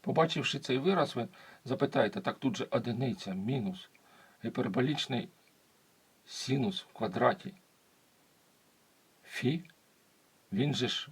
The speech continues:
може бути більше, чим одиниця, і в результаті ми одержимо комплексну систему функцій». Ні, не одержимо. Тому що взаємозв'язок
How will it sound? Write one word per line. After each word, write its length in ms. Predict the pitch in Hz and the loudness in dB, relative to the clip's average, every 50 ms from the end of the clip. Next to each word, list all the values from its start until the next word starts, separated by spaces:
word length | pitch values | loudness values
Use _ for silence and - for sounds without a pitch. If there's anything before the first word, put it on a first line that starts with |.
| - - | -16 -8
може 280 | - 110 120 117 117 117 | -4 -2 0 0 0 -2
бути 280 | 101 107 113 - 120 | -2 -2 -4 -2 -2
більше, 560 | 104 90 95 127 127 101 - - - - - - _ _ _ _ _ _ _ - - - - - - _ _ _ _ _ _ _ _ _ _ _ _ _ _ _ | -2 0 2 2 2 2 0 -2 -4 -4 -8 -10 _ _ _ _ _ _ _ -20 -20 -20 -20 -20 -20 _ _ _ _ _ _ _ _ _ _ _ _ _ _ _
чим 360 | - - - 131 110 104 - - - - | -4 0 2 4 4 2 0 -4 -8 -6
одиниця, 560 | - 110 98 117 113 143 170 190 190 - 120 | -4 -2 0 0 2 4 4 4 4 2 0
і 20 | 107 | 0
в 60 | 98 | 0
результаті 540 | 104 95 123 117 98 - - 117 - - 120 | -2 -2 0 -2 0 0 -2 -2 -2 -2 -4
ми 140 | 113 117 | -4 -4
одержимо 640 | - - 117 98 131 123 117 98 120 120 104 110 113 - - - - - - - - - - - - - - - - - _ - - - | -4 -4 -2 2 2 2 2 2 0 0 0 0 -2 -4 -6 -20 -20 -20 -20 -20 -20 -20 -20 -20 -20 -20 -20 -20 -20 -20 _ -20 -12 0
комплексну 640 | - 131 127 113 - 120 123 - - 131 139 - - - | 4 4 4 4 2 -2 -4 -2 -2 -2 -2 -2 -4 -4
систему 520 | - - 123 - - - 123 117 123 123 | -2 -2 -2 0 0 0 2 2 0 0
функцій». 500 | - - 185 175 160 - - - - - - - _ _ _ _ _ _ _ _ _ _ _ _ _ _ _ _ _ _ _ _ _ _ _ _ _ _ _ _ - | 0 2 2 2 2 0 -6 -10 -10 -10 -14 -20 _ _ _ _ _ _ _ _ _ _ _ _ _ _ _ _ _ _ _ _ _ _ _ _ _ _ _ _ -4
Ні, 280 | 135 139 143 139 123 - | -2 0 0 0 0 0
не 220 | - 160 165 165 | 2 4 4 4
одержимо. 520 | - 98 107 107 - - - - - 98 - - - - - _ _ _ _ _ _ _ - - _ _ _ _ _ _ _ _ _ _ _ _ _ - - - - - - _ | 4 4 2 0 -2 -2 -6 -8 -10 -10 -14 -18 -20 -20 -20 _ _ _ _ _ _ _ -20 -20 _ _ _ _ _ _ _ _ _ _ _ _ _ -20 -20 -20 -20 -20 -10 _
Тому 240 | - 143 139 147 147 | 0 2 4 4 2
що 300 | - - - 143 127 - - - _ _ _ _ _ _ _ - | 0 0 0 0 0 0 -2 -8 _ _ _ _ _ _ _ -4
взаємозв'язок 920 | 95 107 143 139 120 117 127 120 117 139 139 123 117 139 - - - | 2 6 6 6 6 6 2 2 4 4 4 4 4 0 -2 -2 -8